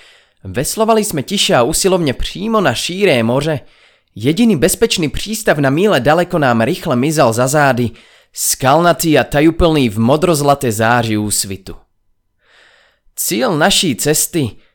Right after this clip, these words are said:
členité pobřeží pevninského Walesu,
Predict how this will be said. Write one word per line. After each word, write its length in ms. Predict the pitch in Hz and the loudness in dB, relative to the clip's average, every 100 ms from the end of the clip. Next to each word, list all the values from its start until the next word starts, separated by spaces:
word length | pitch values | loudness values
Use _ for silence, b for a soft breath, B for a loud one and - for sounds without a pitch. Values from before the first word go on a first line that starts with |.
| _ | _
členité 520 | - 113 120 147 147 | -10 0 0 2 0
pobřeží 580 | 113 139 143 156 147 143 | 0 -2 0 0 0 -4
pevninského 720 | - 127 143 170 - 190 160 | -2 -2 0 -2 0 0 2
Walesu, 640 | 101 120 180 175 - 117 | 2 0 0 -2 -4 -6